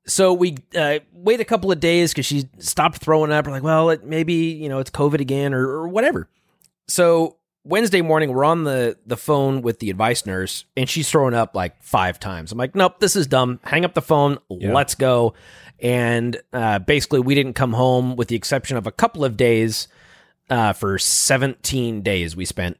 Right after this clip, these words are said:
Speaker 1: in the hospital.
Speaker 2: Yep.
Speaker 1: And, uh, the long story, uh, uh, short of it is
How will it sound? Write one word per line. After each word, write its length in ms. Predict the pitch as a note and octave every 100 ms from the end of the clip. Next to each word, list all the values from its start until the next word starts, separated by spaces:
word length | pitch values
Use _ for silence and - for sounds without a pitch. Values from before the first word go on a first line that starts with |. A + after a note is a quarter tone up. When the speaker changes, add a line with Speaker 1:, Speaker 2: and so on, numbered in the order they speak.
| -
Speaker 1:
in 60 |
the 60 | F2+
hospital. 460 | F2 D#2+ D#2+ C#2+ -
Speaker 2:
Yep. 180 | - G#2+ _ _ _ _ -
Speaker 1:
And, 520 | C3+ A#2+ A2+ G#2 G#2+ -
uh, 180 | A#2 A2
the 240 | A#2+ A#2 _
long 260 | D3+ F#3 G3
story, 440 | - F3+ E3 D#3
uh, 80 | D3
uh, 220 | C#3+ C#3 A#2
short 220 | E3+ E3
of 80 | C#3+
it 120 | C#3
is 440 | A#2+ A#2+ A#2+ A2+